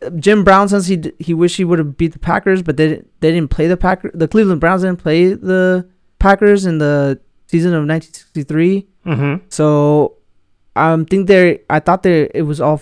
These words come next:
Speaker 1: uh, 'cause the, in One Night in Miami, the, the description
Speaker 2: Mm-hmm.
Speaker 1: on, at least on, through I M D B,
Speaker 2: Yeah.
Speaker 1: it says, "A fictional account of one incredible night where icons, you know, they gathered to discuss
Speaker 2: Yes.
Speaker 1: civil rights roles."
Speaker 2: Of course.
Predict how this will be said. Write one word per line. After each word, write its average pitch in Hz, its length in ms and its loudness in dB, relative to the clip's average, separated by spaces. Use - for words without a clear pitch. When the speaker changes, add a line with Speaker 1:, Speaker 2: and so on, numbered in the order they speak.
Speaker 1:
uh, 147 260 -2
'cause 180 160 4
the, 165 440 4
in 165 180 -2
One 190 140 -2
Night 208 140 0
in 208 100 0
Miami, 156 360 -4
the, 120 400 -6
the 143 80 -10
description 233 600 -6
Speaker 2:
Mm-hmm. 156 320 -2
Speaker 1:
on, 120 280 -6
at 139 120 -4
least 143 160 -6
on, 127 340 -6
through 127 160 -4
I 123 120 -6
M 113 120 -6
D 113 80 -10
B, 156 420 -4
Speaker 2:
Yeah. 147 200 0
Speaker 1:
it 139 80 -4
says, 147 320 -2
"A 139 60 -6
fictional 156 440 -4
account 147 400 -4
of 135 180 -8
one 139 140 -4
incredible 127 360 -8
night 120 260 -8
where 120 240 -6
icons, 123 600 -10
you 127 120 -8
know, 123 200 -8
they 139 120 -6
gathered 127 360 -6
to 135 100 -10
discuss 127 300 -8
Speaker 2:
Yes. 156 80 -4
Speaker 1:
civil 131 180 -4
rights 135 240 -4
roles." 120 280 -12
Speaker 2:
Of 151 100 -16
course. 139 320 -6